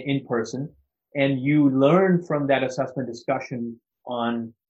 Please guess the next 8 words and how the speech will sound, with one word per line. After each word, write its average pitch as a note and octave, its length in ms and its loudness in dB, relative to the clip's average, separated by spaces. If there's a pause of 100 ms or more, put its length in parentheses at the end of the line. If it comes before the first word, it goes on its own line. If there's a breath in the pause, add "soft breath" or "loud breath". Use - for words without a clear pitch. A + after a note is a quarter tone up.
(140)
what C3+ 280 0
you D3+ 140 -2
have C#3 160 0
initially C3 460 -4
discovered A#2+ 680 -4
by A#2 180 0
the A#2 80 -8
response A#2+ 560 -8